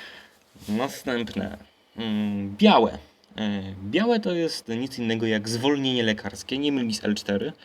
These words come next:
E, zwolnienie lekarskie na przykład od zaprawy, na przykład od jakiegoś biegania, od danych czynności, takie zwolnienie lekarskie, ale jesteś na przykład w pracy.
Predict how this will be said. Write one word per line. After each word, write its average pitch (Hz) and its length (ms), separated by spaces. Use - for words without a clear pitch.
E, 101 440
zwolnienie 180 380
lekarskie 117 540
na 101 60
przykład 107 420
od 95 760
zaprawy, 139 920
na 98 100
przykład 101 400
od 98 180
jakiegoś 104 360
biegania, 139 720
od 110 100
danych 101 300
czynności, 135 520
takie 156 220
zwolnienie 107 400
lekarskie, 95 560
ale 107 180
jesteś 104 300
na 98 80
przykład - 300
w - 80
pracy. - 400